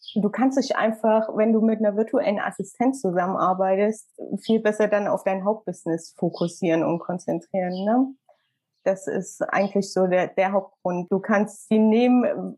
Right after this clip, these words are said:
wann du möchtest. Also das ist, wenn du siehst, du hast Bedarf nach einer virtuellen Assistentin, dann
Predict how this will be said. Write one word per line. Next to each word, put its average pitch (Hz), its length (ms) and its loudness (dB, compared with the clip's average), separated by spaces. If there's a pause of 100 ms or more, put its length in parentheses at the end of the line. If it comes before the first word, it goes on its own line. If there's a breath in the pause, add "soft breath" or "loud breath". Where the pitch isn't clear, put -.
(140)
wann 202 320 2
du 208 80 4
möchtest. 262 560 0
Also 196 320 0
das 196 260 -4
ist, - 380 -10
wenn 202 140 0
du 208 100 2
siehst, 233 300 0
du 220 80 4
hast 226 220 0
Bedarf 220 420 2
nach 226 160 2
einer 214 180 0
virtuellen 208 480 0
Assistentin, 233 960 0
dann 208 460 -2